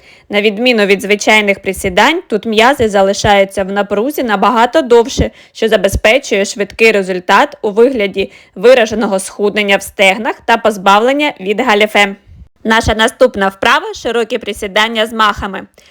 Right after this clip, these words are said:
Поставте ноги ширше за плечі, руки складіть перед собою. Зробіть присідання у звичайній техніці, не згинаючи спину та відводячи таз назад. На підйомі зробіть мах правою ногою у бік.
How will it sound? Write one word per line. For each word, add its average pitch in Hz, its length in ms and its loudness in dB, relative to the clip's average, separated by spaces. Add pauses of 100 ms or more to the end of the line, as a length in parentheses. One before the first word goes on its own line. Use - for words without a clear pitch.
(140)
Поставте 247 480 -4
ноги 226 380 -2
ширше 311 380 -6
за 208 140 -2
плечі, 220 520 -2
руки 277 260 -4
складіть 226 460 -6
перед 220 280 -2
собою. 190 500 -2 (120)
Зробіть 240 400 -4
присідання 214 760 -2
у 214 60 -6
звичайній 214 520 -2
техніці, 233 680 -4 (280)
не 254 160 2
згинаючи 214 600 0
спину 254 460 -2
та 233 140 -2
відводячи 214 580 -2
таз 196 280 0
назад. 202 440 -2 (420)
На 214 140 -2
підйомі 233 500 0
зробіть 220 460 -4
мах 254 320 0
правою 202 420 2
ногою 202 580 -2
у 294 100 -2
бік. 214 320 -2